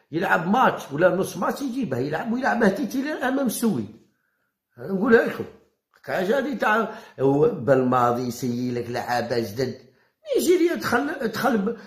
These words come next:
دخل ب-، بثمانين مية ل-، بثمانين بالمية ليكيب اللي دات كوب دافريك في دومي ديزناف. هم لكم.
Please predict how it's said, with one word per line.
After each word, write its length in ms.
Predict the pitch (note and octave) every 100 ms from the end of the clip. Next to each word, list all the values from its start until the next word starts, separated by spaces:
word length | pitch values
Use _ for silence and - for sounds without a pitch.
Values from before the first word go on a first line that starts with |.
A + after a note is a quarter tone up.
| - _ -
دخل 280 | - B3+
ب-، 360 | A#3 A#3 G3+ G#3+ - - -
بثمانين 680 | G#3+ G#3+ A#3+ A#3 A#3+ A#3 A3+
مية 180 | A#3+
ل-، 300 | C4 A3+ C4+
بثمانين 600 | D#3+ G3+ G#3+ A3 A3+ D4
بالمية 500 | A3 A3 C#3 G#2+ - - _
ليكيب 400 | E3 A3 G#3 D#4+
اللي 180 | B3+ A#3+
دات 280 | G#3 B3 G3+
كوب 220 | - A#3
دافريك 360 | A#3 G#3 A#3+ C4
في 100 | A#3+
دومي 540 | G#3+ B3+ G3 A#3 A3+
ديزناف. 500 | G3+ A3+ C#3+ A#2+ - - _ _ _ _ -
هم 260 | - A#4 A4
لكم. 180 | -